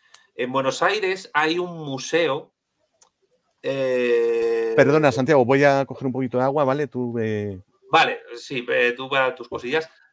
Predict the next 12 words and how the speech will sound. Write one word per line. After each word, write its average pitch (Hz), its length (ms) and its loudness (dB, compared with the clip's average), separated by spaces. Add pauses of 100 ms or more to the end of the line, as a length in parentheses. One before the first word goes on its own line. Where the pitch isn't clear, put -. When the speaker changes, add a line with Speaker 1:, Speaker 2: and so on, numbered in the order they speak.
Speaker 1:
Os - 100 -10
iba 175 120 0
a 202 40 -10
comentar 170 680 0
que 180 360 0
en, 135 580 -2
eh, 117 540 0
parecido 175 460 -2
a 175 120 4
esto, 175 540 -4
en 127 320 0
Argentina 156 840 -8